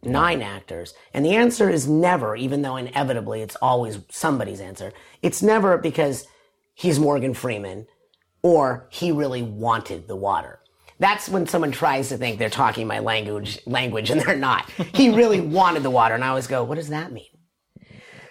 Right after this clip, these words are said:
<clears throat> The answer is, is because those other nine actors took their copy,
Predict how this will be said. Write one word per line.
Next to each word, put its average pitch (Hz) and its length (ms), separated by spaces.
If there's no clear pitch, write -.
<clears throat> 262 600
The 196 160
answer 269 320
is, 113 200
is 113 140
because 123 260
those 120 240
other 165 320
nine 120 540
actors 95 680
took - 220
their 131 160
copy, - 720